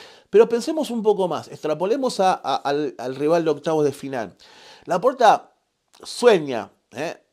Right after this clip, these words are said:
Más allá de que Romeo en su momento dijo cuartos de final, Laporta sueña con llegar de mínima a la semifinal de Champions. ¿Y saben lo que piensa Laporta en la intimidad? Eh, con, con,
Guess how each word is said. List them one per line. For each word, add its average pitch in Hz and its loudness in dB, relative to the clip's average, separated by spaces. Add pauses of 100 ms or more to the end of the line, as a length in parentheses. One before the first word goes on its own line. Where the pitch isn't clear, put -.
(540)
Más 160 -4
allá 165 -4
de 156 -8
que 135 -14
Romeo 156 -10
en 151 -8
su 175 -6
momento 175 -4
dijo 170 -6 (380)
cuartos 180 2
de 151 -2
final, 160 -2 (220)
Laporta 175 -2
sueña 180 -6
con 147 -6
llegar 151 -4
de 143 -4
mínima 156 -8
a - -6
la 127 -6
semifinal 135 -8
de 104 -18
Champions. 104 -12
¿Y 151 -18
saben 269 2
lo 202 -2
que 151 -6
piensa 160 -8
Laporta 131 -4
en - -10
la 123 -10
intimidad? 120 -6 (100)
Eh, 120 -16
con, 101 -20
con, 78 -20